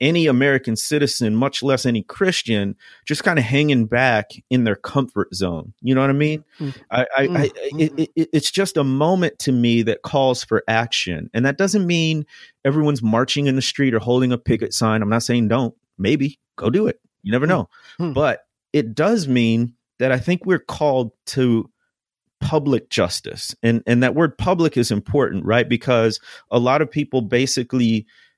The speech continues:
Speaker 1: tell themselves, and I tell myself, "Look, if I'm a nice person, I say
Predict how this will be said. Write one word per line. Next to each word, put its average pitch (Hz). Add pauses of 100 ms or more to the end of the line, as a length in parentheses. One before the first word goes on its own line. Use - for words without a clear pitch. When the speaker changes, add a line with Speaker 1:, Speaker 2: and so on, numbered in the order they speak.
(260)
Speaker 1:
tell 160
themselves, 117
and 101
I 110
tell 123
myself, 113
"Look, 165
if 113
I'm 117
a 110
nice 110
person, - (800)
I 92
say 95